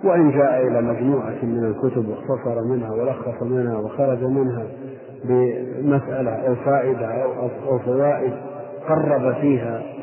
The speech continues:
ما في الكتب الكبيرة أو جمعها شتاتها من كتب كثيرة، هذا نوع من أنواع التصنيف. وإلا فكثير من المتأخرين هذا عمل. لو مسكت كتاب المتأخر وقلت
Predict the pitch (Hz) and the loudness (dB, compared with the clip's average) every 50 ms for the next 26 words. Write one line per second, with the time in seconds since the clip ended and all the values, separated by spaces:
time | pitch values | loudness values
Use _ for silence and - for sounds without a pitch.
0 | - - - - - 131 131 127 120 127 117 - 139 131 - 120 117 120 113 104 | -14 -14 -10 -4 -2 -2 0 0 -2 -4 -4 -4 -4 -4 -2 -4 -4 -4 -4 -4
1 | - 120 113 123 131 135 135 127 113 - 120 123 123 139 135 139 135 131 120 127 | -4 -2 2 4 4 4 4 2 0 -2 -2 -2 0 2 2 2 0 0 -2 -4
2 | 123 117 - - 127 - 139 139 139 127 131 123 113 113 117 120 127 - - 139 | -6 -6 -6 -8 -6 -2 0 0 0 0 -2 -4 -8 -6 -6 -6 -6 -4 -4 -4
3 | 127 - 123 113 127 127 117 123 147 180 196 196 202 - - - - - - - | -4 -4 -4 -2 -2 -4 0 2 2 2 2 0 -2 -6 -10 -14 -14 -16 -16 -16
4 | - - - 269 254 254 247 247 220 170 143 139 135 131 123 123 120 113 - - | -8 -4 -2 -2 0 2 2 2 2 2 2 0 0 0 0 0 -2 -4 -6 -8
5 | - 123 117 107 120 123 123 139 - - - - - - - - - - - - | -8 -8 -8 -8 -8 -8 -8 -8 -10 -12 -14 -18 -20 -20 -20 -20 -20 -20 -20 -20
6 | - - - - - - - - - - - - - - - - - - - - | -20 -20 -20 -20 -20 -20 -20 -20 -20 -20 -20 -20 -20 -20 -20 -20 -20 -20 -8 -4
7 | - - 143 143 135 131 135 156 156 143 156 147 156 156 151 190 240 220 180 147 | 0 2 4 6 6 6 4 4 4 2 2 2 2 2 4 4 4 4 6 6
8 | 139 131 127 123 123 120 120 120 - - - 208 214 262 269 254 269 254 208 160 | 4 4 2 0 -2 -2 -4 -6 -6 -4 -2 0 2 2 2 2 2 2 2 0
9 | 135 - - - 127 - - - - - - - - - - - - - - - | -2 -6 -8 -8 -10 -10 -12 -14 -14 -16 -16 -18 -18 -18 -20 -20 -20 -20 -20 -20
10 | - - - - - - 160 151 139 131 123 - 151 143 - - - 139 131 151 | -20 -20 -20 -8 -2 2 2 4 4 2 2 0 -2 -2 -4 -6 -4 -2 0 2
11 | 147 139 135 131 127 120 110 110 123 135 151 156 - - 151 127 120 117 - 147 | 2 2 0 0 -2 -4 -4 -6 -6 -6 -6 -6 -6 -4 -4 -2 -4 -4 -2 -2
12 | 151 143 | -2 -2